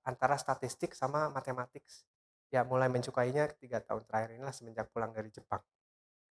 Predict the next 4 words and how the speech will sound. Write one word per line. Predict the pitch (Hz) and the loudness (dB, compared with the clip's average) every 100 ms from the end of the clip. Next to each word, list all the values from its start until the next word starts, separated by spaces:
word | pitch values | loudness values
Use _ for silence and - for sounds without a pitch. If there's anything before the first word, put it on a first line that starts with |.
| _ _ _ _ _ | _ _ _ _ _
Ya, | 123 110 - - - _ _ _ _ _ _ _ 165 | 4 4 2 -10 -10 _ _ _ _ _ _ _ 4
ini | 214 226 | 6 6
publikasi, | 185 175 170 160 - 220 233 - _ _ 151 | 6 8 10 10 10 6 6 0 _ _ 8
eh, | 147 143 139 139 | 10 10 10 10